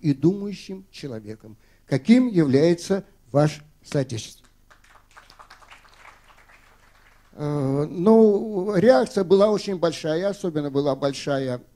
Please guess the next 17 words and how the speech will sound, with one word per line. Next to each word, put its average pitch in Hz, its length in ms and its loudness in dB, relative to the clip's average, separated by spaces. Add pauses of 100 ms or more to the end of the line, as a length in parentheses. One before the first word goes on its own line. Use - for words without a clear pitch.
(160)
э, 143 320 -12
реакция 143 480 2
в 131 40 0
Евросоюзе. 156 1000 2 (380)
Я, 139 240 -2
кроме 151 340 -2
того, 147 300 -4
что 139 220 -16
возглавляю 143 640 -2
писательскую 135 760 -6
организацию 170 760 -6
всемирную, 175 580 -2
кроме 147 300 0
этого, 170 200 -4
я 156 80 2
ещё 147 180 -6
являюсь 147 420 0